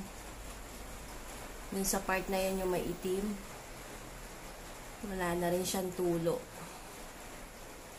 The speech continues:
Oh, di ba? Effective naman siya kahit papano.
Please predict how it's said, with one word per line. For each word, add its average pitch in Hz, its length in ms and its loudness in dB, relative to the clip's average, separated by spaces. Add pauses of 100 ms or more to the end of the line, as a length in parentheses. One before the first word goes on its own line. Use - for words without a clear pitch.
(960)
Oh, 131 200 -2 (220)
di 170 140 2
ba? 143 240 4 (640)
Effective 180 560 2
naman 180 240 4
siya 175 180 0
kahit 165 220 2
papano. 160 560 2